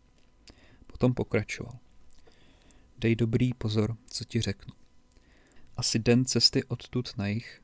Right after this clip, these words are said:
se vypíná zvláštní hora, nevyšší než osm set metrů. Vypadá jako kastrol převrácený dnem z hůru. Boky má docela strmé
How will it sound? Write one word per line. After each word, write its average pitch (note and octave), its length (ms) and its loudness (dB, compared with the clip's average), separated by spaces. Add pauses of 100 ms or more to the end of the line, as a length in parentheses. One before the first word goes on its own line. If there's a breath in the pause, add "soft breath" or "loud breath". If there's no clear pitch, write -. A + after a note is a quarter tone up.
(120)
se - 220 -2
vypíná A#2 500 2
zvláštní A2 600 0
hora, G#2+ 300 -4 (760 loud breath)
nevyšší A#2 420 -2
než A#2+ 260 2
osm G#2+ 320 0
set - 300 -2
metrů. - 300 -12 (1080 soft breath)
Vypadá B2 320 6
jako B2+ 200 2
kastrol A#2+ 500 2
převrácený A2+ 760 4
dnem A2+ 300 2
z - 60 0
hůru. G2 300 -8 (1120 soft breath)
Boky - 280 0
má B2+ 160 6
docela A#2+ 320 2
strmé G#2 480 0